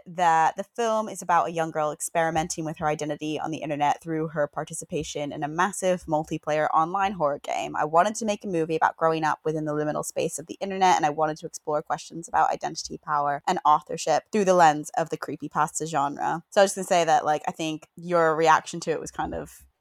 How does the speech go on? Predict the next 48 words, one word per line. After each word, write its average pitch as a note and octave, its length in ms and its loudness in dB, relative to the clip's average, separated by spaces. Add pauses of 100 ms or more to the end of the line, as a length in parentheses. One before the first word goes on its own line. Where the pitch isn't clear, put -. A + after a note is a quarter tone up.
the F3+ 120 0
reaction E3 840 2
that D3+ 260 0
the D#3+ 60 -6
director D#3 360 -6
was D3+ 140 -8
going G3+ 380 -6
for. F4 320 2 (240)
The G3 120 -10
director G3 380 2
also D#3+ 720 2 (140)
was F3 120 -8
talking F3+ 360 -2
about F3 160 2
how E3 160 4
this E3 260 -6
was F3 140 -6
a E3+ 40 -6
very E3+ 280 -2
queer F3+ 720 -4 (100)
film, G3+ 520 0 (100)
the A#3+ 80 6
idea G#3 400 4
of, G3+ 80 0
like, A3 240 -4 (100)
loneliness F#3 680 0
and G3+ 80 -2
identity F3+ 680 0
and, F3+ 120 0
like, E3 160 -4
searching F#3 500 -4
for, F#3 140 -4
like, E3 240 -2
being G3 180 2
able F3 160 0
to, - 140 -16
like, - 100 -4
create E3+ 340 -4
yourself - 380 0
or - 40 -8
create E3 260 -4
a - 80 -2
version E3+ 360 0
of F3+ 60 -6
yourself, F3+ 320 -2 (160)
perform E3 360 -4
yourself E3+ 340 2
online. E3 720 2